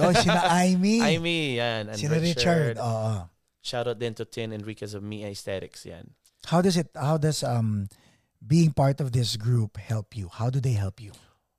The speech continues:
Speaker 2: Um, they're very helpful. Um, they always support in whatever, um, I put out.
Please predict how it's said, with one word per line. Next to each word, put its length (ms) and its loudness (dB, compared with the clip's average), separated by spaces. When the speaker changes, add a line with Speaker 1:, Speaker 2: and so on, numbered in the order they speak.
Speaker 2:
Um, 360 -4
they're 240 0
very 380 -2
helpful. 760 -2
Um, 540 -4
they 180 -2
always 300 -2
support 640 -6
in 180 -6
whatever, 640 -4
um, 300 -4
I 80 -6
put 220 -2
out. 260 -4